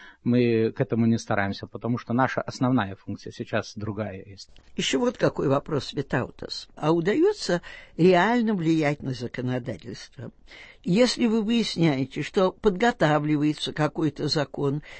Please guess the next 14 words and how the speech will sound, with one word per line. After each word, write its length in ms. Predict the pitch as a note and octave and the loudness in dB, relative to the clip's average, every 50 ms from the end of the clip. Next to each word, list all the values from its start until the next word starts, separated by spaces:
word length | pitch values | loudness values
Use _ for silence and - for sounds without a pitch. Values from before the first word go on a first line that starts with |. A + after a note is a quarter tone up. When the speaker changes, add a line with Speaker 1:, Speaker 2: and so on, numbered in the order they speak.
| - - | -8 -2
Speaker 2:
или 180 | - G3 G#3+ B3 | 2 2 4 4
уже 220 | B3 G#3 - C4 | 4 4 4 4
действующий 920 | A#3 E3+ D3+ F#3+ G3 F#3+ G3 F#3+ - - - F3 F3+ F3 F3 - - E3+ E3 | 2 4 4 4 4 6 4 2 0 -2 -2 -2 0 0 0 0 0 0 0
закон 420 | - - E3 D#3+ - - F3+ E3 E3+ | 2 2 0 0 2 0 2 2 4
не 120 | E3 D#3+ | 2 2
соответствует 760 | - - - D#3 - E3 E3+ E3 D#3+ - - E3+ D#3 - - | 2 0 -2 -2 0 0 0 0 0 0 -2 -2 -2 -2 -2
международным 640 | E3 E3 D3 D#3 D#3+ D#3 D#3 E3 E3 D3 D3+ D#3 D#3 | -2 -2 0 0 0 0 2 2 2 2 2 2 2
обязательствам 800 | D3+ D3+ C3+ D3+ C#3 C3 D#3 C#3+ D3 - - - - D#3+ D#3 D#3+ | 2 0 0 0 0 0 0 0 -2 -2 -6 -8 -4 0 2 2
и 100 | D3+ D#3 | 2 4
нарушает 560 | D3 D#3+ D#3 D#3 D3 - - D3+ D#3 D3+ - | 4 4 2 2 0 -2 -2 -2 -2 -2 -2
Конституцию 680 | - D#3+ D#3 C#3+ - - D#3 D#3 D3 - - - D3+ | -2 -2 -2 -2 -2 -2 -2 -2 0 0 0 0 0
и 20 | C#3 | 0
права 340 | - D3+ C#3+ C#3+ C#3+ C#3+ C#3 | 0 -2 -2 -2 -2 -2 -4
человека, 600 | - - C3+ C#3 D3 C3+ C3+ C3 - - C#3 | -4 -6 -6 -4 -2 -2 -4 -4 -6 -10 -12